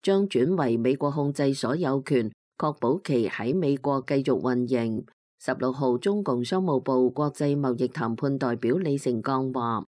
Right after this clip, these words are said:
中美就 TikTok 相關問題達成基本框架共識。貝森特強調，商業條款已有私有實體共識達成，但係細節等川普同習近平禮拜五十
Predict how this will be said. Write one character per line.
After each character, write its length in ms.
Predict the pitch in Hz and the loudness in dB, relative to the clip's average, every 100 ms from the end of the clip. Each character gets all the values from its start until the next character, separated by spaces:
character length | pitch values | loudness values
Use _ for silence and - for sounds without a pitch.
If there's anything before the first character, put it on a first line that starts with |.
| _ - | _ -2
中 200 | 226 214 | 0 2
美 220 | 165 143 | 2 2
就 220 | 143 127 | 2 0
TikTok 440 | 127 180 175 185 165 | 0 -2 -2 -2 -2
相 260 | - 180 | -2 0
關 180 | 175 170 | 0 0
問 180 | 160 131 | 0 -2
題 220 | 135 120 | -2 -6
達 220 | 110 127 | -4 -4
成 280 | 123 107 107 | -2 -4 -2
基 160 | - 170 | 0 2
本 240 | 147 120 | 2 -2
框 280 | 151 175 170 | 0 -2 -2
架 180 | - 135 | -4 -4
共 280 | 147 123 117 | -2 -2 -2
識。 380 | - 147 139 - _ _ _ | 0 0 0 -4 _ _ _
貝 160 | - 156 | 0 2
森 220 | 190 190 | 2 0
特 160 | 160 127 | 0 -2
強 300 | - 123 120 | -2 -2 0
調， 380 | 131 123 120 113 _ _ | 2 4 2 -2 _ _
商 220 | - 226 220 | -4 0 2
業 160 | 160 | 2
條 260 | - 127 117 | 2 4 2
款 320 | 120 113 175 | 2 0 2
已 240 | 185 151 | 2 2
有 180 | 143 131 | 2 0
私 220 | 139 - | 0 0
有 180 | 196 139 | 2 2
實 200 | 135 131 | 0 -4
體 280 | 120 123 131 | -4 0 0
共 220 | - 135 | 0 -2
識 180 | 120 180 | 0 -2
達 260 | 175 131 123 | -2 -4 -4
成， 440 | - 123 120 - - _ _ | -2 -2 0 -4 -8 _ _
但 140 | 156 147 | -2 0
係 100 | 147 | 0
細 260 | 160 156 | 0 0
節 220 | 151 156 | 2 0
等 220 | - 123 180 | 0 -4 0
川 240 | 202 202 | 2 2
普 240 | 196 127 | 2 0
同 240 | - 135 120 | 2 0 0
習 180 | 139 131 | -2 -2
近 160 | 135 | -2
平 260 | 135 123 117 | 0 -2 -2
禮 140 | 131 | -2
拜 180 | 139 143 | -2 -2
五 200 | - 127 | -2 -2
十 160 | 151 | -2